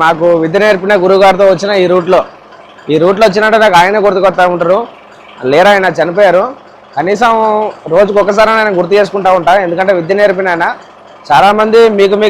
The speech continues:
గురువులు కూడా గుర్తుండే ఉంటారు, బండి ఎక్కినప్పుడు, దిగినప్పుడు, లేకపోతే తోలినప్పుడు, లేదంటే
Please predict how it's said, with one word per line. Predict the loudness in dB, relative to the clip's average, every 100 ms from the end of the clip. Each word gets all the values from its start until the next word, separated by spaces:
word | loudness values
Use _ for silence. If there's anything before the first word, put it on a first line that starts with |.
| 0
గురువులు | 0 2 2
కూడా | 2 0
గుర్తుండే | -2 0 0 0
ఉంటారు, | 0 0 0
బండి | 0 0
ఎక్కినప్పుడు, | 0 -2 0 0
దిగినప్పుడు, | 0 -2 0 2 2
లేకపోతే | 0 -2 0
తోలినప్పుడు, | 2 0 0 0 0 -6 -20 -20 -20 -20 -20 -20 -20 -20 -20 -6 0
లేదంటే | 2 4